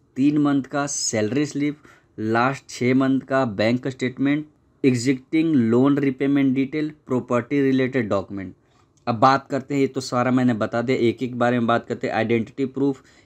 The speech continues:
यानी आपका कोई भी एक आइडेंटिटी प्रूफ होना चाहिए, जैसे कि पैन कार्ड हो गया,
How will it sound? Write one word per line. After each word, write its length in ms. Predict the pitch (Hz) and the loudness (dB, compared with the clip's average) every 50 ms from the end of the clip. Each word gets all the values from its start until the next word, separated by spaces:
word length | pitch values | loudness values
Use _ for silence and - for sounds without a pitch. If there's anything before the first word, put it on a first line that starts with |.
| _ - | _ -2
यानी 220 | 123 123 127 131 135 | 2 4 4 4 4
आपका 400 | - - 113 113 - - - 135 | 2 2 0 0 0 -2 -4 -6
कोई 260 | 123 - 120 117 117 | -4 -2 0 0 2
भी 160 | 113 127 131 | 2 4 2
एक 160 | 127 123 123 | 2 2 0
आइडेंटिटी 420 | 110 107 107 110 110 107 - 120 113 | -4 -4 -2 -4 -4 -4 -6 -6 -6
प्रूफ 300 | - - 123 135 131 - | -4 -4 -4 -4 -2 -2
होना 160 | 131 127 127 | -2 -2 -2
चाहिए, 140 | 117 127 117 | -2 -2 -2
जैसे 240 | 117 117 - 120 113 | -2 -2 -2 -4 -4
कि 80 | 117 | -4
पैन 320 | 117 - - 120 127 131 123 | -6 -4 -2 0 0 0 0
कार्ड 200 | 135 131 123 123 | 0 0 0 0
हो 100 | 127 123 | 0 0
गया, 240 | 127 135 143 151 | 2 0 0 -2